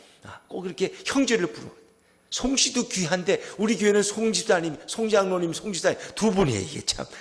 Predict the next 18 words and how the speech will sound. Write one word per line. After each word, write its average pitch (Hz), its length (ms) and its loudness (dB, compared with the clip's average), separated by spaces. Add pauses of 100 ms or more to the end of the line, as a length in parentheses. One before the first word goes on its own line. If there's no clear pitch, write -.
(160)
아, - 200 -12 (100)
이게 190 120 0
참 - 280 -6
귀한 98 300 -6
거죠. - 280 -16 (420)
어찌 247 180 -6
보면 226 300 2 (340)
하나님이 240 380 -2
그렇게 190 260 -2
참 156 220 -2 (180)
적절하게 117 720 0 (240)
부르실 104 420 -8
수 - 180 -12
있을까? - 440 -12 (600)
하나님이 117 600 -2 (300)
지명해 101 540 -2
불렀다. - 420 -16 (680)
아, 117 220 -16